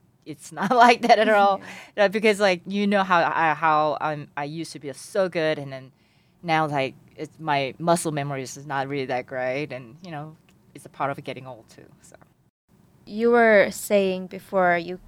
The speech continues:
Speaker 2: first came to the United States, um, through a study program.
Speaker 1: Mm-hmm. Yeah.
Speaker 2: Like, is that the first time you were exposed to American cuisine?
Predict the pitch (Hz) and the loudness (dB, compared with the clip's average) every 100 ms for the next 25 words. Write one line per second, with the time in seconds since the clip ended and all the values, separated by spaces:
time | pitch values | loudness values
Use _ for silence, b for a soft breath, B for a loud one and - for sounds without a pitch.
0 | - 202 190 - - 190 185 - 196 180 | 0 2 2 -2 -10 -10 -12 -12 -10 -10
1 | 185 180 175 175 - - 180 160 - - | -10 -12 -12 -16 -18 -16 -12 -12 -12 -10
2 | - 202 220 - 208 185 175 180 185 202 | -8 -8 -12 -16 -10 -10 -8 -8 -10 -10
3 | - 202 202 208 202 196 226 247 302 320 | -8 -6 -8 -12 -14 -14 -14 -10 -10 -10
4 | 285 _ _ 220 196 185 B B B - | -12 _ _ -4 -4 -4 B B B -6
5 | - 214 220 247 220 214 208 - 254 277 | -2 4 4 4 0 2 2 0 -8 -8
6 | 269 262 247 - 214 - 214 208 - - | -8 -8 -8 -8 -12 -12 -10 -10 -12 -12
7 | 208 - 208 180 190 - 240 - 262 277 | -10 -8 -8 -8 -12 -12 -16 -16 -18 -16
8 | 302 | -16